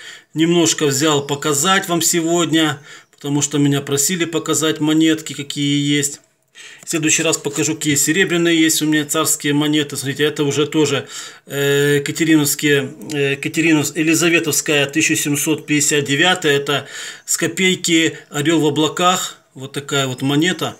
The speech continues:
Вот эти видите сами, вот, вот её переворачиваешь, видите, вот тут даже видно вот это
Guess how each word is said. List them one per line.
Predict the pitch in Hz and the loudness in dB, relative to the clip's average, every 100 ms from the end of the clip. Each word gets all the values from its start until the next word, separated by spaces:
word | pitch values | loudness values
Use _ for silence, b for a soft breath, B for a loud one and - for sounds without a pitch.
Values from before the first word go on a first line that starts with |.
| _ _ _ - | _ _ _ -20
Вот | 135 - | -16 -12
эти | 123 131 | -8 -4
видите | 131 - | -4 -4
сами, | 120 156 170 147 | -2 0 2 2
вот, | 127 127 - | 0 -8 -12
вот | 127 139 139 | -10 -8 -8
её | 135 | -6
переворачиваешь, | 135 139 151 170 - 135 151 | -4 0 2 2 0 0 -2
видите, | 131 131 135 | -4 -4 -4
вот | 135 - | -6 -6
тут | 139 | -4
даже | 147 139 139 | -2 -2 -2
видно | 139 120 127 | -2 -4 -8
вот | 123 | -8
это | - 131 | -10 -10